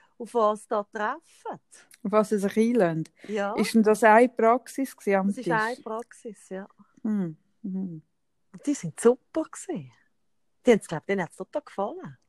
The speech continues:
Speaker 2: Ah ja, die haben's zumindest so da. Und die
Speaker 1: Ja.
Speaker 2: eine hat für alle ihre sieben Kinder ein Fickti gekauft.
Speaker 1: Sieben Kinder?
Speaker 2: <laughs> Nein, aber etwa vier. <laughs>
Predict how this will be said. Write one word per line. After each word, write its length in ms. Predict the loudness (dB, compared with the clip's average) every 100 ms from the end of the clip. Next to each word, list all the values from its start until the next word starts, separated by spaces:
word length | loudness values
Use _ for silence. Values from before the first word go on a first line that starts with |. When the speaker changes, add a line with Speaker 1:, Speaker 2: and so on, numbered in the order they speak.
| _ _ -20 -20 -20 -10
Speaker 2:
Ah 80 | -4
ja, 240 | -2 -2
die 160 | -2 -4
haben's 220 | -4 -6
zumindest 500 | -4 -4 -4 -10 -8
so 220 | -4 -4 -4
da. 200 | -2 -2 -4 _ -20 -20 -10
Und 180 | -4 2
die 60 | 6
Speaker 1:
Ja. 100 | 6
Speaker 2:
eine 160 | 4 2
hat 160 | -2
für 160 | -2 0
alle 220 | 2 2 0
ihre 200 | -4 -4
sieben 340 | -4 -2 -4
Kinder 320 | -2 0 0
ein 20 |
Fickti 460 | -4 -6 -6 -6 -10
gekauft. 520 | -8 -6 -6 -8 -12 _ _ _ _ _ _ _ _
Speaker 1:
Sieben 480 | -8 4 6 6 2
Kinder? 520 | 0 -2 -2 -4 -10 -20 _ -16 -6
Speaker 2:
<laughs> 300 | -2 0 -2
Nein, 260 | -4 -4 -4
aber 220 | -4 -6
etwa 260 | -8 -10 -10
vier. 380 | -8 -8 -12 -16 -20 -20 -8
<laughs> 680 | -4 -4 -4 -6 -4 -8 -4